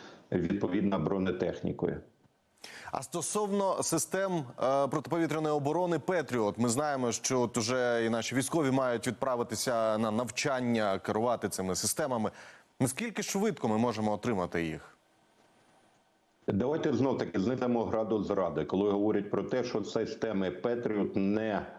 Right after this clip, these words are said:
Speaker 1: або затягувалося рішення щодо їх постачання, або чому не досі вони не в Україні. Період навчання від шести до дев'яти місяців. Але враховуючи те, що, власне, е, військовослужбовці Збройних сил України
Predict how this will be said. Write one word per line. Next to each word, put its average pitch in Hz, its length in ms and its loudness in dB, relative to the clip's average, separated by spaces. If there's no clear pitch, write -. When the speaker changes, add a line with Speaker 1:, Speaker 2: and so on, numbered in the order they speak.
Speaker 1:
або 101 340 -2
затягувалося 113 880 0
рішення 98 460 2
щодо 98 280 0
їх 92 180 2
постачання, 92 760 -2
або 98 400 0
чому 104 320 0
не 101 200 2
досі 92 480 2
вони 90 260 2
не 87 140 2
в 85 60 0
Україні. 85 580 -2
Період 120 320 0
навчання 123 480 0
від 113 180 0
шести - 300 0
до 98 140 0
дев'яти 90 440 0
місяців. 82 560 0
Але 120 300 -2
враховуючи 107 1120 0
те, 123 220 2
що, 82 340 0
власне, 95 800 2
е, 87 360 4
військовослужбовці 120 960 0
Збройних 104 520 0
сил 107 220 0
України 98 520 2